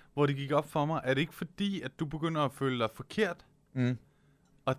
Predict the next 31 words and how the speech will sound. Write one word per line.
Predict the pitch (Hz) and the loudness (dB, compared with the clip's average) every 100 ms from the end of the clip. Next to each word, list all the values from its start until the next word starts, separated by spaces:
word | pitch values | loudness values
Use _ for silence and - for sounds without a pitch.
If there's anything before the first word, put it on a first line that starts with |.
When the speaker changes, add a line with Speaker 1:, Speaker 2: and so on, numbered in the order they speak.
| - | 0
Speaker 1:
det | 202 | 2
er | |
Speaker 2:
Jo. | 208 | 2
Speaker 1:
ubehageligt. | 151 123 120 113 107 110 - | 0 4 6 6 4 -6 -6
Speaker 2:
Ja, | |
det | 107 135 | 2 6
var | |
det. | 123 110 | 8 6
Jeg | 117 | 4
begynder | 120 | 2
at | 117 | 4
føle | 117 | 4
mig | 101 | 2
som | - 101 | 2 0
om, | 98 - | 0 0
ja, | 107 101 - | 0 2 4
jeg, | 104 - | 4 4
Speaker 1:
Og | 139 | 4
det | 196 | 6
Speaker 2:
jeg | |
Speaker 1:
er | 185 | 8
Speaker 2:
kender. | 156 165 | 6 4
Speaker 1:
du | |
ikke | 135 160 - | 0 -2 -6
jo. | 123 113 | -8 -4
Speaker 2:
Nej. | 104 | -2
Speaker 1:
Det | 98 | 2
er | 127 | 2
jo | 127 123 | 2 0
næsten | 113 143 - 175 | -2 -2 -2 0
omvendt. | 135 120 135 - | 0 0 -2 -6